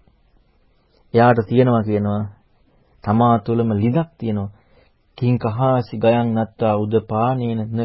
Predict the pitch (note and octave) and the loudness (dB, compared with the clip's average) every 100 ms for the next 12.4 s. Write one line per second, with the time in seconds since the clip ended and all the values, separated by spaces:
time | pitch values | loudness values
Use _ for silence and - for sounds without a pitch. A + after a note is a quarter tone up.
0 | A2+ G2+ A2 A2 G2 G#2+ - - - A#2+ | -4 -2 -2 -2 -4 -10 -14 -8 2 4
1 | B2 A2 A2+ G#2+ G#2 A#2+ C3+ D#3 D3+ C#3+ | 4 2 0 -2 0 2 6 6 6 6
2 | D#3 G3 B3 - - _ - _ _ _ | 6 4 0 -6 -20 _ -20 _ _ _
3 | _ _ _ _ _ _ _ _ - A#2+ | _ _ _ _ _ _ _ _ 2 6
4 | D3 F3+ C3+ B2 D#3+ G#3 A3+ - _ _ | 6 6 4 6 6 6 4 0 _ _
5 | _ - A2+ G#2+ G2+ G2 - - B2 A#2+ | _ 2 4 6 4 2 -6 -4 2 8
6 | D3 - D3+ F3+ - - B2 C3+ A#2+ A2+ | 8 6 4 4 0 -6 -2 2 2 2
7 | A#2+ A2+ - - A2 B2+ D#3+ D#3 - A#2+ | 0 -2 -6 0 6 6 8 6 6 4
8 | C#3+ - C3 C3+ E3 F#3 G3 G3+ G#3 D3+ | 4 6 6 6 4 2 4 4 6 6
9 | B2+ A#2+ D3+ C#3 A#2+ - _ _ _ _ | 6 4 4 2 -2 -16 _ _ _ _
10 | _ _ _ _ A#2 C3 D#3 D#3+ F3 E3 | _ _ _ _ 8 10 10 8 4 4
11 | E3 E3 D#3 E3 E3+ E3 E3+ E3+ D#3+ E3+ | 0 0 0 4 4 6 4 4 4 4
12 | D#3+ F3 E3+ | 4 0 -2